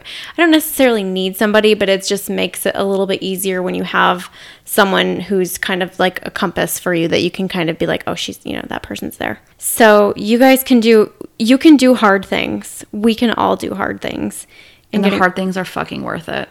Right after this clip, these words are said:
Speaker 1: It is. So hopefully this podcast was helpful to you guys, and you guys can take some serious, massive action toward your goals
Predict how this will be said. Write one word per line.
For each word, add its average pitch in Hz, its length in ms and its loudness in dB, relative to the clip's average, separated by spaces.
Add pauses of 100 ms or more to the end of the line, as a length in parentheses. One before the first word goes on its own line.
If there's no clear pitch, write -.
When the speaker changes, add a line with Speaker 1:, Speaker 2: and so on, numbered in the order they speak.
Speaker 1:
It - 200 -2
is. - 380 -8 (240)
So 202 500 -4
hopefully 226 480 0
this 220 220 -4
podcast 214 580 -4
was 220 160 -6
helpful - 360 -2
to 220 120 -4
you 202 80 0
guys, 202 380 -2
and 208 180 -4
you 202 80 -2
guys 202 460 -4 (260)
can 214 100 -8
take 208 180 -4
some 202 300 -2 (500)
serious, 240 540 2
massive 190 400 -2
action 202 600 0
toward 208 260 -4
your 202 100 0
goals 190 600 -2